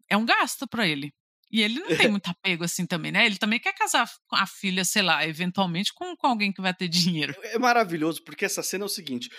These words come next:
Speaker 2: o Eudoro, ele chega todo cheio de dedos, porque ele sabe da fama do Euricão ser extremamente ciumento com a filha. Então ele vai, ele vem com todo cuidado, assim, ele tem um certo ar meio que de cavalheiro, assim, "Não,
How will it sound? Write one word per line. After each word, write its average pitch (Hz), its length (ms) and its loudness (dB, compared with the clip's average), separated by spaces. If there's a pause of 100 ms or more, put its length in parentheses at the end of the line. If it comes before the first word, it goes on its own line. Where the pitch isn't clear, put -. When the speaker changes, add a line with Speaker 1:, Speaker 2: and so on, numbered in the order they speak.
(140)
Speaker 2:
o 185 120 0
Eudoro, 156 420 2
ele 156 140 0
chega 180 280 0
todo 208 280 -4
cheio 151 260 -2
de 120 100 -10
dedos, 113 640 -4 (140)
porque - 200 -4
ele 226 140 0
sabe 226 480 4
da 156 160 2
fama 170 340 -2
do 156 120 -2
Euricão 151 520 -2 (140)
ser - 240 0
extremamente 202 580 0
ciumento 196 440 0
com - 80 -4
a 247 40 0
filha. 208 440 -4 (220)
Então 202 160 2
ele 254 140 4
vai, 262 340 4
ele 214 160 2
vem 226 140 0
com 247 160 -4
todo 233 240 -8
cuidado, 175 720 4
assim, 170 220 -4
ele 185 160 -6
tem 202 240 -4
um 202 40 -4
certo 180 640 0
ar 170 180 4
meio 160 300 -2
que - 80 -14
de 156 100 -12
cavalheiro, 147 880 0
assim, 139 240 -4
"Não, 156 520 -2